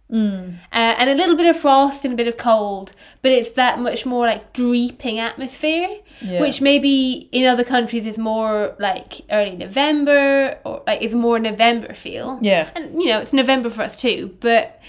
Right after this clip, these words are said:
Speaker 2: that kind of wet, foggy feeling really persists in Christmas.
Speaker 1: Yeah.
Speaker 2: And it's not until, like, January, February that we get that cold, crisp, clearer, brighter feeling
Speaker 1: Yeah.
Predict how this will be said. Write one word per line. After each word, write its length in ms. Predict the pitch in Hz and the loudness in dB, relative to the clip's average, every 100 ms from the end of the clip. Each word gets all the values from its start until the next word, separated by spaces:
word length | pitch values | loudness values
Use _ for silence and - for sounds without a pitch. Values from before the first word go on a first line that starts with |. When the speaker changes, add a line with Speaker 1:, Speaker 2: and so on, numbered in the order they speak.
| - _ - | -20 _ 4
Speaker 2:
that 280 | 247 226 - | 6 6 0
kind 340 | - 240 233 | -2 0 2
of 220 | 226 208 | -2 -2
wet, 300 | 208 240 - - _ _ _ | 2 4 2 -6 _ _ _
foggy 480 | - 262 240 226 226 | -4 6 6 6 -2
feeling 720 | - 185 175 - - 123 208 - _ _ _ | -6 -6 -6 -6 -12 -14 -18 -20 _ _ _
really 460 | 220 254 262 269 269 | -2 2 4 4 2
persists 840 | - 262 247 240 294 302 - - | 0 -6 -4 -2 -2 -6 -18 -8
in 100 | 320 | -6
Christmas. 680 | 302 330 330 381 403 392 - 262 | -2 -2 -2 -6 -8 -10 -16 -6
Speaker 1:
Yeah. 420 | 202 185 175 170 - | 0 0 0 -4 -2
Speaker 2:
And 140 | 247 | -2
it's 100 | 240 | 0
not 340 | 254 254 254 - | 2 4 2 0
until, 480 | 233 - 247 240 226 | -4 -2 0 0 0
like, 340 | 220 - - - _ _ 208 220 | -2 -4 -12 -20 _ _ -18 -14
January, 440 | - 233 233 226 214 | 0 2 2 -2 -6
February 600 | - 240 240 226 214 202 | 0 2 2 -2 -6 -6
that 120 | - | -6
we 100 | 208 | -6
get 260 | 208 190 - | -4 -6 -6
that 220 | - - | -10 -10
cold, 560 | - 208 196 185 - | -6 -4 -2 -6 -12
crisp, 540 | - 226 208 - - - _ _ _ _ - | -8 -6 -6 -10 -20 -20 _ _ _ _ -20
clearer, 500 | - 247 240 220 214 | -4 0 2 2 -4
brighter 720 | 208 226 220 233 240 240 - | -6 2 4 4 0 -10 -16
feeling 680 | - - - 65 - 214 214 | -14 -14 -14 -16 -16 -18 -6
Speaker 1:
Yeah. 300 | 196 175 | -2 -2